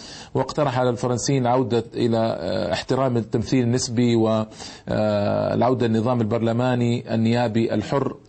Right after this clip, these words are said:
إلى آخره. آه، لكن في النهاية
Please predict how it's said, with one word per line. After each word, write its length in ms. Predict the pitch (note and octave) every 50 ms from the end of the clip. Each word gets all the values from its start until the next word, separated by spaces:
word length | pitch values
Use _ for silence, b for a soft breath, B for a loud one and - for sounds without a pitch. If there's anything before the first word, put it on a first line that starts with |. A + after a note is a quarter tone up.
| -
إلى 160 | D#3+ D3+ C#3
آخره. 580 | C3 A2 B2+ B2+ - C#3+ C3+ C#3 C#3+ D#3+ F3 F3+ F3 B B B B B B B B B B -
آه، 720 | - C#3+ C#3 C3+ C3 C3 B2+ C3 B2+ B2+ B2 A#2+ G#2+ -
لكن 400 | - C#3+ C#3+ C#3 - C#3+ C3 B2+
في 100 | B2 -
النهاية 520 | C3 B2+ B2 B2+ C3+ C3+ C3 B2+ B2+ B2